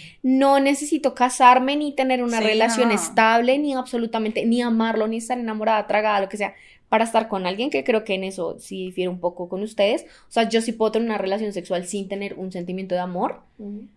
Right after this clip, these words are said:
Speaker 1: pero tampoco puede ser un desconocido. Entonces, era lo que yo le decía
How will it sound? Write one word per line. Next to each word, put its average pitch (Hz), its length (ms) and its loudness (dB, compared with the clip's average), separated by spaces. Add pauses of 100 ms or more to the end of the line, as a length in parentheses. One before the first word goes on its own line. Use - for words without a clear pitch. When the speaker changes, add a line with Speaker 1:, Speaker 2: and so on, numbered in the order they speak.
(460)
Speaker 1:
pero 247 300 6
tampoco 226 360 -2
puede 185 160 4
ser 185 100 -4
un 180 100 -6
desconocido. - 640 -6 (360)
Entonces, 196 220 -8
era 196 320 2
lo 208 140 -2
que 220 100 -4
yo 202 100 0
le 190 100 0
decía 190 360 -4